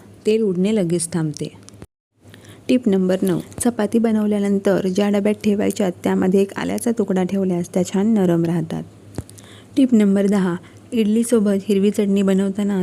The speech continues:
त्यामध्ये फुटाण्याची डाळ किंवा हरभऱ्याची डाळ भाजून घाला, त्यामुळे चटणीला खूप छान अशी चव येते. टिप नंबर अकरा, पोहे बनवताना कांदा परतताना त्यामध्ये थोडी साखर घालावी, म्हणजे पोहे जास्त वेळ नरम राहतात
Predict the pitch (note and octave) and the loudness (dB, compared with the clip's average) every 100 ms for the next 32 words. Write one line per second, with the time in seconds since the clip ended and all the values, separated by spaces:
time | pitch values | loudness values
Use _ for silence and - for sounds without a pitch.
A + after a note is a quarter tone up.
0 | F3 F#3+ F#3+ F#3+ F#3+ G3 F#3 G3+ G#3 A#3 | -2 0 0 0 0 -2 -2 -2 -2 -2
1 | G#3+ F3 F3 - F#3+ F#3 G#3 F3+ F#3+ G3 | -2 -2 -2 -2 -2 0 0 0 0 -2
2 | F#3+ G#3 F#3+ F#3+ G#3+ G#3 F#3+ F3+ G3+ G#3+ | -2 -2 -2 -4 -4 -2 0 0 0 0
3 | G3+ E3+ F#3 - - - - F#3+ F#3+ F#3 | 0 -2 -6 -12 -20 -12 -2 0 0 -2
4 | F#3 F#3 G3+ G3+ F#3 F#3 - G3+ - F#3+ | -4 -2 0 2 0 -2 -2 -4 -2 0
5 | F3+ F3 G#3 G#3 F3+ D#3+ D3 - - F3 | 2 0 -2 -2 -2 -4 -4 -8 -12 -10
6 | - - _ - - - - C#4 C4 A3 | -12 -12 _ -20 -20 -12 -2 0 2 2
7 | G#3 A3+ G#3 F3+ E3+ D#3 - - A3+ B3+ | 2 0 0 0 -2 -4 -6 -2 2 2
8 | C4 A#3+ A#3+ A#3 A#3+ A#3 G3 G3 A3 A3 | 2 0 -2 -2 -2 -2 0 0 -2 -2
9 | G#3 G3+ G#3 G3 F#3+ G#3 G3+ G3+ G3+ G#3 | -2 -2 -2 -2 -2 -2 -2 0 2 2
10 | G3+ G#3+ F#3+ - A3 A#3 G#3+ G3 F#3 G3+ | 0 -2 -4 -2 0 2 0 0 -2 0
11 | G3+ G3+ G3 G3+ G3 G3 - - G#3+ G3+ | 0 0 0 0 0 -2 -4 -2 -2 -2
12 | - A3+ A#3+ A#3+ G#3+ G#3 G#3 G3+ F#3+ | -2 0 0 0 0 0 0 -2 -2